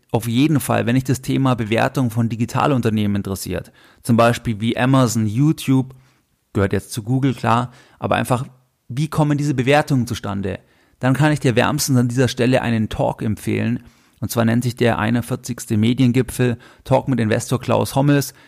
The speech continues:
Der Klaus Hommels ist einer der führenden Venture Capital Investoren in Europa von Lakestar und der beschreibt da in diesem Gespräch sehr, sehr eindrücklich,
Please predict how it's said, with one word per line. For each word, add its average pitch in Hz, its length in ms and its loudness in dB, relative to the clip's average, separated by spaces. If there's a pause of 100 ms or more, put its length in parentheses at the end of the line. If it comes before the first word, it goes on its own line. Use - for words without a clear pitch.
(140)
Der 113 80 -6
Klaus 117 260 0
Hommels 131 300 2
ist - 100 -8
einer 113 220 -2
der 110 100 -4
führenden 120 640 0 (320)
Venture 120 260 2
Capital 139 360 0
Investoren 120 560 0
in 110 80 -4
Europa 120 600 -2 (240)
von 120 160 -2
Lakestar 120 460 -2
und 113 100 0
der 120 80 2
beschreibt 113 440 0
da 120 60 4
in 117 100 2
diesem 120 200 2
Gespräch 113 640 -4 (300)
sehr, 135 260 2
sehr 131 160 2
eindrücklich, 131 720 0